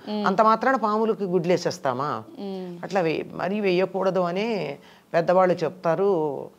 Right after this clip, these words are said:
Speaker 1: మ్మ్.
Speaker 2: మా కుటుంబాల్లో మేమెవరం పుట్టకెళ్ళి పాము, పాలు పోయలే.
Speaker 1: పుట్టకెళ్ళిపోయారు.
Speaker 2: పోయలే. ఇక్కడే
Speaker 1: మ్మ్.
Speaker 2: ఒక మ-,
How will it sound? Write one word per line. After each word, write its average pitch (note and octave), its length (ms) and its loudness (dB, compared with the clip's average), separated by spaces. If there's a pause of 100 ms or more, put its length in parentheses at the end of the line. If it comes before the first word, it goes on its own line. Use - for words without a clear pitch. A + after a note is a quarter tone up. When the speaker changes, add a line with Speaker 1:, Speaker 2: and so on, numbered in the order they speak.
(140)
Speaker 1:
మ్మ్. G3 360 -8
Speaker 2:
మా G#3 120 0
కుటుంబాల్లో G#3+ 560 0
మేమెవరం F3 800 -2 (200)
పుట్టకెళ్ళి F3+ 400 -2
పాము, C3 320 -4 (160)
పాలు C3 160 0
పోయలే. A2 340 -6 (160)
Speaker 1:
పుట్టకెళ్ళిపోయారు. G3 720 -10
Speaker 2:
పోయలే. B2 300 -4
ఇక్కడే E3+ 580 -2 (180)
Speaker 1:
మ్మ్. F#3+ 380 -10
Speaker 2:
ఒక - 140 -6
మ-, F#2+ 480 -14